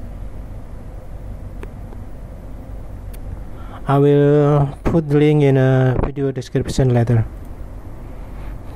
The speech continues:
This one talk about the effect of heating to,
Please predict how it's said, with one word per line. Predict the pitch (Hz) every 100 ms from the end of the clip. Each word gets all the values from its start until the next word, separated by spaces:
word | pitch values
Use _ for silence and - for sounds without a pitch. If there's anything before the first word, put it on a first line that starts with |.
| - - - - - - - - - - - - - - -
This | - 135 -
one | 147 151 156 156 160 160 160 - - - - - - - - - - - - - - - - - - - - - - - - - - - - - - - - - -
talk | 139 135
about | 127 139 135 131 - - -
the | -
effect | 135 160 -
of | -
heating | 151 - 151 147
to, | 139 131 123